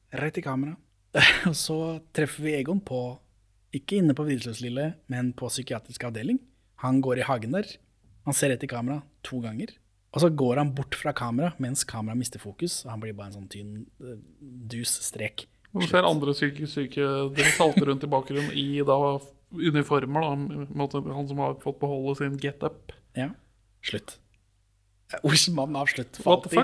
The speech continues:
Speaker 2: fuck? What the fuck?
Speaker 1: Husker du hvordan det Norge slutter, da?
Speaker 2: Ja,
Speaker 1: Hvordan
Speaker 2: de,
Speaker 1: norske
Speaker 2: de, de blir hyllet som helter for å ha reddet verdensfreden.
Speaker 1: Egon blir i hvert fall, ja.
Speaker 2: Ja, og de
Speaker 1: Mens
Speaker 2: andre
Speaker 1: Benny og
Speaker 2: får
Speaker 1: Kjell f-, finner i seg penger på samme måte. Men E-, Egon,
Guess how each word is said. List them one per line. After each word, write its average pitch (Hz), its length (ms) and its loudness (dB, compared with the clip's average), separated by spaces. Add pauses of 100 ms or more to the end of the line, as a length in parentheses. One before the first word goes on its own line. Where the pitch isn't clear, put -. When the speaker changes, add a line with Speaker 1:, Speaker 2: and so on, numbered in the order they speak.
(120)
Speaker 2:
fuck? - 80 -10 (560)
What 208 120 2
the - 80 -4
fuck? - 300 4 (240)
Speaker 1:
Husker - 240 0
du 123 60 -2
hvordan 120 160 0
det 131 80 0
Norge 123 240 -2
slutter, 208 240 -6
da? - 80 -14 (280)
Speaker 2:
Ja, 196 100 8 (100)
Speaker 1:
Hvordan 202 160 6
Speaker 2:
de, 180 80 2
Speaker 1:
norske 175 200 0 (600)
Speaker 2:
de, 170 120 -2 (600)
de 160 120 -8 (760)
blir 156 260 8
hyllet 143 320 2
som 151 240 2
helter 147 400 2
for 160 80 2
å 151 80 8
ha 156 80 8
reddet 180 400 2
verdensfreden. 135 600 2 (180)
Speaker 1:
Egon 135 240 4
blir 117 160 -4
i 98 80 -10
hvert 92 80 -14
fall, 104 160 -16
ja. 98 120 -16 (280)
Speaker 2:
Ja, 139 120 2 (120)
og - 140 -6
de 135 80 2
Speaker 1:
Mens 135 160 10
Speaker 2:
andre 143 160 4
Speaker 1:
Benny 139 180 8
og 147 60 8
Speaker 2:
får 139 80 4
Speaker 1:
Kjell 135 180 4
f-, 131 140 -8 (180)
finner 117 240 -2
i 110 80 -6
seg 113 120 -8
penger 107 360 -10
på - 80 -6
samme 110 220 -6
måte. 104 180 -16 (380)
Men 120 260 0
E-, 123 140 -8 (100)
Egon, 143 300 2